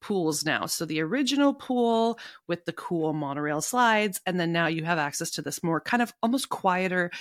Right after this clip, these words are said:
lap pool and the really cool Steamboat Willie splash pad. And the thing that I think is so cool, and here's my Disney history nerd coming out,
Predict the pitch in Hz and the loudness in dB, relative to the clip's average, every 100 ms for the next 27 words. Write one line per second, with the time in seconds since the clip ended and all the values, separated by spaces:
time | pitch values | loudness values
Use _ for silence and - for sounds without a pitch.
0 | - - 170 170 156 - - 180 165 156 | -16 -10 0 2 2 -2 -6 -2 2 2
1 | - 160 160 - _ 147 165 160 147 143 | 2 0 0 -2 _ -6 0 0 0 -4
2 | 151 - - 156 147 - 147 147 151 - | -4 -4 -2 -2 -2 -2 -2 -2 -2 -6
3 | - - - - 147 - - - - _ | -16 -14 -8 -2 -2 -2 -4 -6 -8 _
4 | _ _ _ _ _ - - 180 180 - | _ _ _ _ _ -16 -10 -8 -6 0
5 | 285 302 262 170 190 214 208 196 - - | 2 2 2 2 2 2 2 0 0 0
6 | 226 220 247 - 339 349 349 349 - _ | 0 -2 0 4 6 8 6 4 0 _
7 | _ _ - - - - 180 190 202 226 | _ _ -20 -20 -20 -10 -4 -2 0 2
8 | 233 208 269 247 294 233 311 - 339 330 | 2 4 2 6 6 6 4 4 4 6
9 | 311 311 - _ _ _ 233 247 339 349 | 6 6 2 _ _ _ 6 8 8 6
10 | - 339 320 320 311 311 | 6 6 8 8 6 4